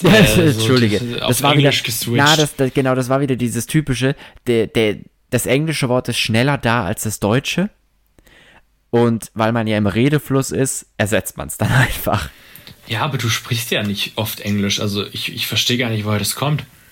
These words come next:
Speaker 1: Naja, schon. Also ich spreche eigentlich, keine Ahnung, mehrmals die Woche mindestens Englisch.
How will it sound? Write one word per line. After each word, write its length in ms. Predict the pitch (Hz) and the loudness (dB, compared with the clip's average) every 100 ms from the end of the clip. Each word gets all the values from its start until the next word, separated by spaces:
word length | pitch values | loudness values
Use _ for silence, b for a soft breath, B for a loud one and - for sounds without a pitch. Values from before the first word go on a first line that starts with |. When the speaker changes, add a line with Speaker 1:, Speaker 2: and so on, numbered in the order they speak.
| - | -4
Speaker 1:
Naja, 240 | 98 90 | -2 -2
schon. 400 | 98 - 113 113 67 | -4 0 2 2 -2
Also 200 | - 60 | -6 -8
ich 200 | - - | -8 -10
spreche 380 | - 87 - | -8 -6 -4
eigentlich, 720 | - 69 76 78 - - - - _ _ _ _ | -4 -4 -4 -6 -6 -10 -18 -20 _ _ _ _
keine 260 | - 80 78 | -10 -6 -2
Ahnung, 380 | 101 101 65 - _ - | -2 -2 -4 -10 _ -12
mehrmals 580 | - 92 101 92 90 - | -4 0 0 0 -4 -6
die 140 | 87 | -4
Woche 240 | 95 101 | -4 -2
mindestens 540 | 95 110 110 - 98 - | 0 0 0 -4 -6 -4
Englisch. 420 | 67 73 60 | -4 -4 -6